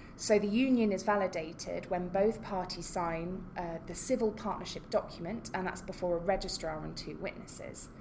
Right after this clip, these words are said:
Beyond that, couples who are entering into a civil partnership can choose, uh, exactly what they want their ceremony to entail.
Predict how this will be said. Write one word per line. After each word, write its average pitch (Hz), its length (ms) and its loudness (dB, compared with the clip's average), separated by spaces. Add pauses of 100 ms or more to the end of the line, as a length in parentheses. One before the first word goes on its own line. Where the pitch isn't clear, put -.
(320)
Beyond 294 380 2
that, - 300 -2
couples 220 320 0
who 190 120 -2
are 185 40 4
entering 175 280 -4
into 170 180 -6
a 170 40 -4
civil 175 200 -6
partnership - 460 -6
can 180 180 -4
choose, 170 480 -2 (240)
uh, 170 180 -2
exactly - 400 -4
what - 140 -8
they 170 80 -4
want 165 240 -4
their 160 260 -8
ceremony 156 480 -6
to - 140 -10
entail. 156 400 -8